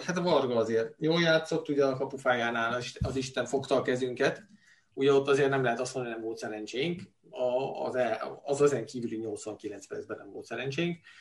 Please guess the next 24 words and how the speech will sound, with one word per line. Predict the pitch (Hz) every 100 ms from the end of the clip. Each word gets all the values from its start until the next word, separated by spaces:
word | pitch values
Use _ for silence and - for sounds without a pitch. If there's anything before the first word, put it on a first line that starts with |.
| - -
úgyhogy, | - 156 151 160 151
ö, | 160 160 160 156 - _ _
nem | - 539 160
volt | 151
egy | 139 135
rossz | 139 -
meccs | 135 131
egyébként, | 135 135 135 143 139
tehát | 147
sokan | 147 139 160
írták, | 147 139 143 135
meg | 135
fanyalogtak, | 170 147 131 117 127 131
hogy | 135
"Ö, | 147 151 151 143
de | 131
unalmas", | 127 139 135 131 127 127 127 - -
meg | - -
hogy | 117 135
így, | 139 143
meg | 131 131
úgy, | 156 147
hát | 240
szerintem | 240 302 320